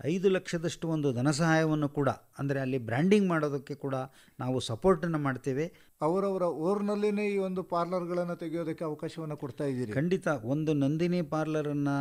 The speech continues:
Speaker 1: ತೆರೆದ್ರೆ, ಆ, ಒಂದು ತಿಂಗಳಿಗೆ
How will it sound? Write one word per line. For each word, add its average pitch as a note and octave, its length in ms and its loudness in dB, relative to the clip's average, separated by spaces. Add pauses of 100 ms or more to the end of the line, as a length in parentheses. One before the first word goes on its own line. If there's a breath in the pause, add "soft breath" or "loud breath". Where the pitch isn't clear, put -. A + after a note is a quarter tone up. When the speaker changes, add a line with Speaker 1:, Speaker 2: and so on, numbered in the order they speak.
(180)
Speaker 1:
ತೆರೆದ್ರೆ, B2+ 600 2
ಆ, C#3 240 -8 (160)
ಒಂದು E3+ 400 2
ತಿಂಗಳಿಗೆ E3 840 0